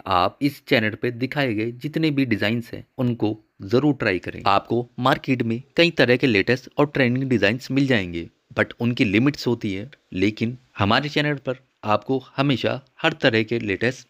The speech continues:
और ट्रेंडिंग डिज़ाइंस मिल जाएंगे। तो एक बार जब भी आप कोई भी सूट खरीदें तो हमारे चैनल को ज़रूर विजिट करें।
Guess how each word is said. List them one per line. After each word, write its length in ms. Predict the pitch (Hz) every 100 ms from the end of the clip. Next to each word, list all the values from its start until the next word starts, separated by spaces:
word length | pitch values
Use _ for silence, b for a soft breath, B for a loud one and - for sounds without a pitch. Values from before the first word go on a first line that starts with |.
| _
और 100 | 143
ट्रेंडिंग 360 | 143 135 127 127
डिज़ाइंस 420 | 113 101 117 -
मिल 180 | 127 131
जाएंगे। 360 | 113 95 92 - _ _ _
तो 120 | 90 82
एक 240 | 101 120
बार 240 | 101 110 117 -
जब 200 | 123 135
भी 120 | 147
आप 200 | 131 131 -
कोई 160 | 160
भी 120 | 143
सूट 260 | 135 113 107
खरीदें 360 | - 92 90 110
तो 120 | 92
हमारे 340 | 92 92 98
चैनल 260 | 117 107 101
को 140 | 117
ज़रूर 320 | 123 123 135 113
विजिट 260 | 98 95
करें। 240 | - 90